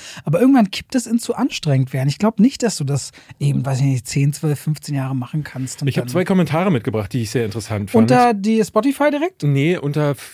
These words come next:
Speaker 2: äh, die, bei mir bei Instagram haben mir zwei
Speaker 1: Ah.
Speaker 2: Leute geschrieben. Einer ist von Gregor, der schreibt, „Medienkultur hat sich in den letzten zwanzig Jahren unfassbar gewandelt. War meine Generation in der Jugend noch motiviert, Filme auf V H S übers T-V-Programm aufzunehmen?“ Und ja, das stimmt, ne? Früher war man,
Speaker 1: Das steht
Speaker 2: äh,
Speaker 1: auch unter Spotify, das Kommentar.
Speaker 2: Ja? Ah, okay.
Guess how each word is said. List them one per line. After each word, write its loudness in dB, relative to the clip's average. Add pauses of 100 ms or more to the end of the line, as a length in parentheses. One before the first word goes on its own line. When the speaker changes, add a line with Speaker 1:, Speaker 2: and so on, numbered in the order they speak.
Speaker 2:
äh, 0
die, -4 (100)
bei -2
mir -2
bei -2
Instagram -6
haben -4
mir -4
zwei -6
Speaker 1:
Ah. 2
Speaker 2:
Leute -6
geschrieben. -8
Einer -4
ist -10
von -4
Gregor, -4
der -4
schreibt, -8
„Medienkultur -4
hat -4
sich -8
in -2
den 0
letzten -4
zwanzig -8
Jahren -6
unfassbar -10
gewandelt. -10
War -4
meine -2
Generation -6
in -8
der -2
Jugend -4
noch -4
motiviert, -4 (380)
Filme 0
auf -6
V -2
H -8
S -8
übers -6
T-V-Programm -6
aufzunehmen?“ -8
Und -12
ja, -6
das -6
stimmt, -6
ne? -6
Früher -4
war -4
man, -4
Speaker 1:
Das -2
steht 0
Speaker 2:
äh, -8
Speaker 1:
auch 0
unter -2
Spotify, -6
das -6
Kommentar. -2
Speaker 2:
Ja? -10
Ah, -2
okay. -8